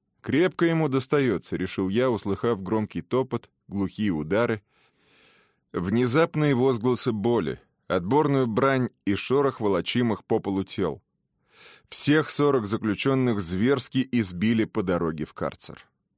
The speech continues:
Одна за другой отворялись двери карцеров, и кого-то вталкивали, кого-то втаскивали, кого-то швыряли туда. И снова и снова появлялись тюремщики с новой партией избитых заключённых,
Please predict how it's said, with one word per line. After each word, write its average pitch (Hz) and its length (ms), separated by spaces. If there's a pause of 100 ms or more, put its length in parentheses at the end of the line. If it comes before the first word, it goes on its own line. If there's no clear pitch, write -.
(880)
Одна 113 440
за 139 140
другой 120 460
отворялись 110 600
двери 95 360
карцеров, - 800 (300)
и 85 100
кого-то 101 460
вталкивали, 104 800 (200)
кого-то 87 400
втаскивали, 87 800 (320)
кого-то 127 400
швыряли 104 540
туда. 67 380 (1040)
И 82 140
снова 143 420
и 113 80
снова 110 460
появлялись 104 640
тюремщики 120 680
с - 140
новой 131 320
партией 113 600
избитых 92 560
заключённых, 87 840